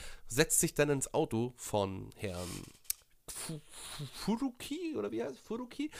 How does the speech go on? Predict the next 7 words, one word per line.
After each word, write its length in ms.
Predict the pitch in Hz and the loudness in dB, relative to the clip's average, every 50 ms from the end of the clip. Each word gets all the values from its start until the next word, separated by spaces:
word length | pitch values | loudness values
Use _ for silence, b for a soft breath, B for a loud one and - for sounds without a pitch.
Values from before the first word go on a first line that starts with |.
| B B B B B B | B B B B B B
Das 180 | B 151 151 - | B 10 10 12
ist 140 | 285 - - | 10 12 12
halt 180 | 180 170 170 | 12 12 12
der 340 | 160 151 151 147 147 - - | 12 12 12 12 12 12 10
ehemalig-, 380 | 139 151 170 170 160 151 151 - - | 8 10 12 12 12 10 10 4 2
ein 140 | 127 120 | 2 2
ehemaliger, 560 | - - 143 156 156 143 139 139 127 131 117 | 4 4 6 8 8 8 8 8 6 6 6